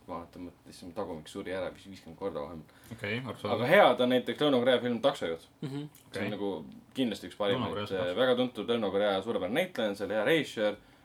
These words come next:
Speaker 1: kaheksakümnendate Lõuna-Koreas räägib, seal on Thomas Kretschmann mäng-, Kretschmann mängib ka,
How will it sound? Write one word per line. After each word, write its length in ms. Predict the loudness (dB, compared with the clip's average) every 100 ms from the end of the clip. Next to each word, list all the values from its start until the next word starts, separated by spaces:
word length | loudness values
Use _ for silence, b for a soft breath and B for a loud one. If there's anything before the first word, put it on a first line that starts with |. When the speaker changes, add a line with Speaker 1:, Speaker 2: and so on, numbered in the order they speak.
| _
Speaker 1:
kaheksakümnendate 720 | 0 0 -2 0 -2 -4 -4
Lõuna-Koreas 400 | -2 0 -2 0
räägib, 320 | 2 2 0 -2
seal 240 | -2 -2
on 160 | -4 -8 -10 -2
Thomas 240 | -2 0
Kretschmann 320 | -4 -4 -6 -8
mäng-, 160 | -10 -10
Kretschmann 400 | -10 -8 -8 -8
mängib 240 | -10 -4
ka, 220 | 0 0